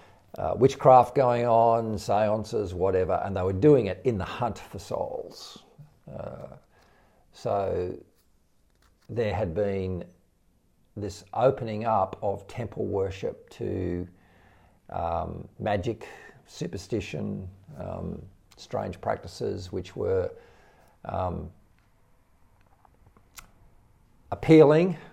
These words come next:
um, f-, in, in some kind of, uh, witchcraft, demonic way. Uh, but the, underneath it all, the,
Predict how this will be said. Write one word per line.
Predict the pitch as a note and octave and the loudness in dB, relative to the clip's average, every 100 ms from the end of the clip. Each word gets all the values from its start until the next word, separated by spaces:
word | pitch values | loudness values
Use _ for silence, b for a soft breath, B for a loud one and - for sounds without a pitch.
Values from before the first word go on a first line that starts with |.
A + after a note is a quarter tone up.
| - | -14
um, | G#2 G#2 G2+ F#2+ F#2+ F#2+ F#2+ - - | -6 -2 -2 -2 -4 -8 -14 -20 -16
f-, | - A2+ | -14 -10
in, | G2 F#2 | -8 -8
in | G#2+ F#2 | -8 -8
some | - G2+ G2+ | -6 -6 -6
kind | G2+ G2 F#2+ | -6 -4 -2
of, | F#2 F2+ - b b b b b _ - | -2 -4 -10 b b b b b _ -10
uh, | F#2 F2 E2 D#2+ - - | -4 -2 0 -2 -4 -8
witchcraft, | - G2+ A2+ - G2+ G#2 F#2 - - - _ _ - _ _ _ - | -4 -4 -4 -6 -2 0 -2 -6 -20 -20 _ _ -20 _ _ _ -8
demonic | F2 G2+ G2+ - | -2 -2 -2 -6
way. | G2+ G#2 B2 D#3+ D3+ - _ b b b b b b b b _ - | -2 0 0 -2 -8 -18 _ b b b b b b b b _ -12
Uh, | A2 | -6
but | C3+ | -4
the, | - - - - | -6 -10 -6 2
underneath | D#3+ F3 C#3+ A#2 | 6 6 6 4
it | G#2+ | 0
all, | F#2 A#2+ | 2 2
the, | A#2 | 2